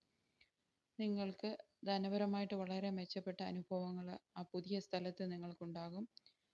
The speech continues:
നിങ്ങൾ ഏതെങ്കിലും പുതിയ ജോലിയോ ബിസിനസ്സോ എന്തെങ്കിലും തുടങ്ങാനാണെങ്കിൽ, അതിൽ നിന്നും നിങ്ങൾക്ക്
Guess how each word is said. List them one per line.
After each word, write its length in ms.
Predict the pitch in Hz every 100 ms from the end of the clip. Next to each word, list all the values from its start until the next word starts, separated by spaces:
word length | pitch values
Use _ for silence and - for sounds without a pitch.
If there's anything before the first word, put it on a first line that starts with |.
| _
നിങ്ങൾ 320 | 196 196 190 196 214 - _ _ _
ഏതെങ്കിലും 400 | 196 196 196 202
പുതിയ 220 | 202 190 202
ജോലിയോ 420 | 190 185 185 190
ബിസിനസ്സോ 520 | 185 185 180 185 196 185
എന്തെങ്കിലും 460 | 175 180 185 190
തുടങ്ങാനാണെങ്കിൽ, 800 | 185 175 180 190 190 175 175 175 190 - _ _ _ _ -
അതിൽ 360 | 185 185 202 196 196
നിന്നും 300 | 196 196 220 233 -
നിങ്ങൾക്ക് 440 | 185 185 185 208